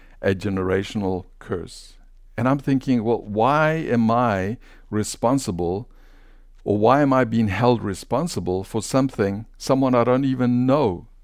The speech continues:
has done?" Isn't that so? I mean, I think about in my case,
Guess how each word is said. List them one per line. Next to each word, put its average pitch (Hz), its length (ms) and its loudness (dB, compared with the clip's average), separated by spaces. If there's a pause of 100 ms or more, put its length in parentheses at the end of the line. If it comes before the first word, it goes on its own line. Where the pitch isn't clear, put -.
has 90 260 -6
done?" 90 260 -4 (680)
Isn't 127 200 -6
that 143 160 -2
so? 127 360 0 (420)
I - 80 -2
mean, 147 140 4
I 165 80 6
think 165 180 0
about 139 220 4
in 139 80 2
my 139 180 2
case, 107 480 -2